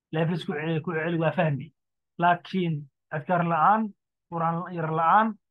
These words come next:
nag leeflis waa damoostoweysaa, waa fiirsoweysaa, waa arkoweysaa. Laakiin fahmadii, baroogaa saaran.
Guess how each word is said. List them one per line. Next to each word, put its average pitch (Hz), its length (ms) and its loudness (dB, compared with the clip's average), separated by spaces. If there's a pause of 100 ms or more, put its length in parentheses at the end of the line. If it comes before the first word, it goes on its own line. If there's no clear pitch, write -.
(220)
nag 208 200 -2
leeflis 196 460 -4
waa 196 260 -4
damoostoweysaa, 196 800 -4
waa 196 220 0
fiirsoweysaa, 196 800 -4 (400)
waa 185 180 2
arkoweysaa. 196 720 -2 (760)
Laakiin 185 440 -8
fahmadii, 208 580 2 (540)
baroogaa 254 380 8
saaran. 170 300 -2